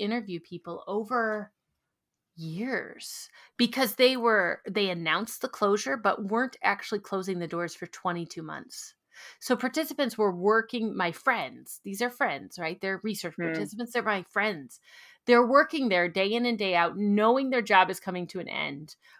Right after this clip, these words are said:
Speaker 1: but yet holding on because of severance and things that they would get if they stayed till the end or till their end date.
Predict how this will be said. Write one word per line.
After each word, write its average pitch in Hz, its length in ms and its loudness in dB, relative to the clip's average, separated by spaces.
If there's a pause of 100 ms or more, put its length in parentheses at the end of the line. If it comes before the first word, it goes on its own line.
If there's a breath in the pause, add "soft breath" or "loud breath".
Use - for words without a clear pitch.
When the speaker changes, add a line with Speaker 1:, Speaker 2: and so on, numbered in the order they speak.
(120 soft breath)
Speaker 1:
but 220 160 4
yet 202 380 6
holding 233 500 2
on 180 300 2
because 185 380 -4
of 160 100 -14
severance 170 600 -2
and 165 180 -4
things 180 320 -4
that - 180 0 (160)
they 180 180 -2
would 170 220 -6
get 202 200 -2 (140)
if - 140 -18
they 156 140 -6
stayed - 320 -14
till 196 140 -14
the 185 160 -4
end 151 320 -2
or 131 140 -6
till 180 340 0
their 180 380 -2
end 160 220 -4
date. - 380 -12